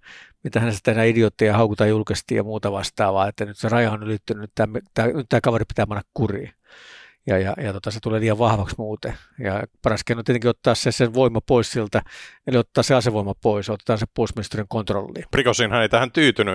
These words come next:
Speaker 2: eli, tota, voiko sä nopeasti kuvata tässä karttaa, niin, tota, minkälaisen kiekauksen hän teki sitten Venäjällä tän, tän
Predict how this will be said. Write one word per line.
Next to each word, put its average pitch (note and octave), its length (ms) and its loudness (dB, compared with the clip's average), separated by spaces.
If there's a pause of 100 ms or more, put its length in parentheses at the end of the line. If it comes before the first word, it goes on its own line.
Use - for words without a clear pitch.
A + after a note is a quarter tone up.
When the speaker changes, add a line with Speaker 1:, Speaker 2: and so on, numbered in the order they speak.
Speaker 2:
eli, F#2+ 140 2
tota, G2 300 -2 (500)
voiko A2+ 100 4
sä B2 120 2 (180)
nopeasti A#2+ 460 0
kuvata G#2 280 0
tässä - 340 -6
karttaa, F#2+ 420 0
niin, F2+ 200 -4
tota, F2 360 -2
minkälaisen G#2 640 -2
kiekauksen - 580 0
hän A2+ 140 -4
teki - 200 -2
sitten G#2 240 -2
Venäjällä F#2 440 2
tän, G2 180 -2 (420)
tän F2+ 180 0